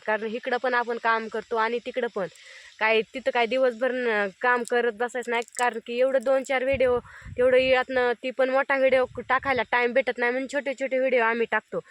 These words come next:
त्यातनं पण पटकन येऊन काहीतरी खराब कमेंट करायची का, जायचं का, त्यांना काय आनंद भेटतो का काय, काय माहिती एवढ्या हे, त्यांना काय वाटतं काय माहिती नेमकं.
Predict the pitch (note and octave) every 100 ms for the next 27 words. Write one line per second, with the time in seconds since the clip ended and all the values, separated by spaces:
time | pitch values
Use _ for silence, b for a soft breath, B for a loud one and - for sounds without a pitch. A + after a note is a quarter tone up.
0 | B B B3+ D4+ D4 D4+ C4 D#4 - D4
1 | C#4+ C#4+ C#4 D4 D4 C4+ C#4 C#4+ A#3+ C4
2 | B3+ A#3+ B3 A#3+ A#3 B3 A3+ A#3+ A#3 A#3
3 | A3 A#3 A3+ G#3+ B B B A3 A3+ C4
4 | C#4+ C#4 C#4 D#4+ - C#4 C4 B3+ C4 C4+
5 | C#4 D#4 C4+ B3 B3 A3 G#3+ G3 G3 G#3+
6 | F#3 - - - A3+ A#3 B3 B3 B3 -
7 | A#3 A#3 A#3 B3+ A3+ F#3+ F3+ E3+